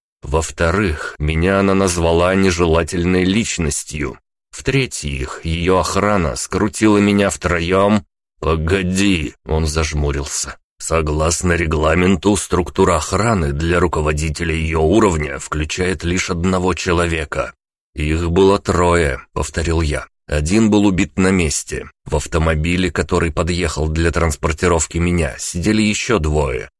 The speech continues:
Итого пятеро. Совсем не по регламенту». «Абсолютно», снова повысил голос Алексей Николаевич.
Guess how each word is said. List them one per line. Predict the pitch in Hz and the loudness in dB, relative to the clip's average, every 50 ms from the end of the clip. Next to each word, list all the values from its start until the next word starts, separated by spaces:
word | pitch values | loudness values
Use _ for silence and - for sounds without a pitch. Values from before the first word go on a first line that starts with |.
| _ _ - | _ _ -4
Итого | 95 95 - - 127 127 110 101 90 80 | -4 -4 -2 0 0 0 2 2 0 0
пятеро. | - - 80 76 73 - - 80 69 65 57 - - - _ _ _ | 0 0 0 0 -2 -2 -2 -4 -2 -2 -4 -6 -10 -18 _ _ _
Совсем | - - - 76 71 - - - 85 85 85 92 98 | -10 -6 -4 -4 -4 -4 -4 -4 -2 0 2 2 2
не | 107 | 2
по | - - 117 | 2 2 0
регламенту». | 107 117 113 123 120 120 104 85 80 78 73 73 - - 69 65 - - _ _ _ _ _ _ _ _ | 2 2 2 4 4 4 4 2 0 0 -2 -2 -4 -4 -4 -6 -6 -10 _ _ _ _ _ _ _ _
«Абсолютно», | - 80 85 85 - - - - - 92 101 104 98 95 92 80 - 95 92 92 90 78 - _ | 0 0 0 0 0 -2 -4 -2 -2 0 0 2 2 2 0 0 -2 0 0 0 0 -2 -6 _
снова | - - - - 80 76 76 80 85 87 92 | -14 -10 -6 -2 0 0 2 2 2 0 0
повысил | - 87 90 87 98 90 - 95 92 92 | 0 0 0 2 2 0 2 2 0 2
голос | 90 87 92 90 92 87 - - | 2 2 2 4 2 2 0 -2
Алексей | 85 85 85 - - 95 87 | -2 -2 -2 -2 -2 0 0
Николаевич. | 82 82 78 - 85 82 80 82 78 73 67 69 - - - | 0 0 0 0 0 0 2 2 0 -2 -4 -6 -8 -10 -14